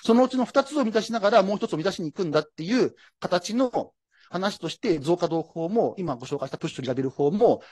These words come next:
解釈できるんだということになるわけです。で、そういうところから、そのアルゴリズム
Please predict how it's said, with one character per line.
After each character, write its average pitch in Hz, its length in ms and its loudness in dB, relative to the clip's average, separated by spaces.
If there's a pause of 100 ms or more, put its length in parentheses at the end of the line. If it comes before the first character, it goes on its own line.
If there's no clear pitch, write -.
解 262 120 6
釈 139 160 0
で 120 80 -4
き 139 80 -4
る 117 80 -6
ん 101 40 -12
だ 98 100 -8
と - 220 -12 (340)
い 180 80 2
う - 20 -2
こ 185 80 4
と 139 80 0
に 120 60 2
な 117 60 -2
る 113 80 -2
わ 107 80 -4
け 110 80 -10
で 107 80 -10
す。 - 180 -16 (300)
で、 214 100 8
そ 294 80 6
う 302 40 8
い - 20 6
う - 20 6
と 277 80 4
こ 294 60 8
ろ 302 100 8
か 165 140 6
ら、 190 220 8
そ 160 100 -2
の - 120 2
ア 170 60 0
ル 170 60 2
ゴ 190 80 6
リ 208 80 4
ズ 156 80 0
ム 127 160 -2